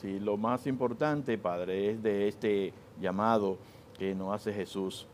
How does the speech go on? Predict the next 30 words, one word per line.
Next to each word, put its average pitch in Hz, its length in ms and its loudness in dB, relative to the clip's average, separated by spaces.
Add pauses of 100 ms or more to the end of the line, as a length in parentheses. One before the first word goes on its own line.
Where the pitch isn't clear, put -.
(120)
y 98 80 -4
que 98 180 -2
nos 95 120 -4
comunica 101 600 -2 (520)
que 90 420 0 (120)
Él 120 180 4
es 120 180 2
el 104 140 2
pan 175 480 -4 (320)
vivo 190 460 4
que 107 160 2
ha 110 120 4
bajado 110 440 2
del 98 200 0
cielo. 82 420 -4 (540)
Y 143 640 6
en 135 420 4
varias 175 400 4
ocasiones 131 840 2
lo 113 240 4
repite 101 600 0 (360)
para 107 200 2
que 113 200 -2
realmente 139 640 0
se 123 180 0
nos 120 140 2
quede 139 260 4
bien 127 240 2
grabado, 95 480 2 (460)
que 123 420 6